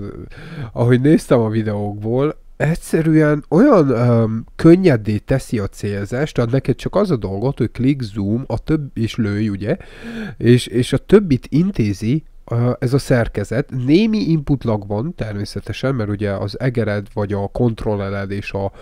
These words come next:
konzolod és a géped és stb. között, ö,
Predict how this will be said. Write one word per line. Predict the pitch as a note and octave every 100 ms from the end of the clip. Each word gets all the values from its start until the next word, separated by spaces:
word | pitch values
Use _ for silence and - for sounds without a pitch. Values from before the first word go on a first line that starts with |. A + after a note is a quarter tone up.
| - - -
konzolod | C3 B2 A2+ A2 G2+
és | G2+ -
a |
géped | A2+ B2 B2 A2+ G#2
és | -
stb. | B2 - G#2+ G2+ -
között, | D3 C#3+ C#3+ - - F#3 - -
ö, | A2+